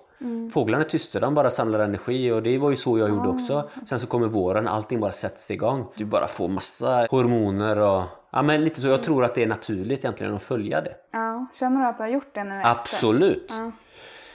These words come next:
Speaker 2: Det är klart, det är lite större utmaning nu när man har barn och samhället är ju inte riktigt uppbyggt på det sättet.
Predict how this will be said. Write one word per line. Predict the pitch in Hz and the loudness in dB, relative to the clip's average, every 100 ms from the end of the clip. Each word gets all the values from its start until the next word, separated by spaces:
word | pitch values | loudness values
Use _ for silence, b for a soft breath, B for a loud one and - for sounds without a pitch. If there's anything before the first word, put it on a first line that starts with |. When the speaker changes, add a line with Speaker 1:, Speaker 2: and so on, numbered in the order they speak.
| B B | B B
Speaker 2:
Det | 156 | 0
är | |
klart, | 165 151 127 | 4 4 4
det | 147 | 0
är | 147 | -2
lite | 139 139 | -2 -6
större | 127 147 123 | -4 0 2
utmaning | 131 131 110 123 156 | 0 0 -2 0 0
nu | |
när | 127 | 0
man | 117 113 | -2 -2
har | 110 110 | -2 0
barn | 104 110 131 | 2 2 2
och | 123 113 - B B | 0 0 -2 B B
samhället | - 120 110 104 117 131 | -2 0 2 0 0 0
är | |
ju | 127 | -2
inte | 127 - | -2 -6
riktigt | 113 107 110 | -6 -6 -8
uppbyggt | - 113 110 | -10 -10 -8
på | - | -8
det | |
sättet. | - 95 - - 123 - | -8 -8 -10 -10 -10 -10